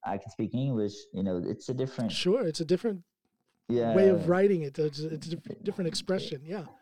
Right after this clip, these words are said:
Speaker 2: Yeah.
Speaker 1: So I was like, "Okay," but, uh, and I'm not, I was never a good reader either, but I just remember praying about it. I caught myself praying. I'm like, "God, you need to help me out now."
Speaker 2: <laughs>
Speaker 1: You know,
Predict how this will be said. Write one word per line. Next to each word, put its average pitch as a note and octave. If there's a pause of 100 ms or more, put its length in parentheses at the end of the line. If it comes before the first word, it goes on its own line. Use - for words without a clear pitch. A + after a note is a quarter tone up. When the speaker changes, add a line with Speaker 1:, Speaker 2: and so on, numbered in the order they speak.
(180)
Speaker 2:
Yeah. -
Speaker 1:
So G2+
I F#2
was G2+
like, F#2+
"Okay," G#2
but, F#2+
uh, F#2+ (560)
and G2+
I'm B2+
not, B2+
I G2+
was A#2+
never B2
a G#2+
good A2
reader G#2+
either, G2 (120)
but F#2
I G2 (140)
just A#2+
remember A#2+
praying G#2+ (480)
about E2
it. E2 (220)
I F#2+
caught A2+
myself A2+
praying. G#2+
I'm F#2
like, F2+
"God, G2
you G#2
need G#2+
to G2+
help A2+
me G#2
out A2
now." F2+ (140)
Speaker 2:
<laughs> C3+ (640)
Speaker 1:
You A#2
know, G#2+